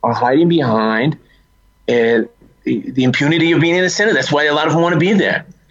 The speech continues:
And, and we know this in Haiti, you know. I'm, I could,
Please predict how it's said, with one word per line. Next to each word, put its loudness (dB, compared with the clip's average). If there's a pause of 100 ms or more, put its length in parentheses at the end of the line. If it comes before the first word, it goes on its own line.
(240)
And, 0
and -2
we 0
know 2
this -2
in 0
Haiti, 2
you 0
know. 0 (680)
I'm, -10
I 2
could, -2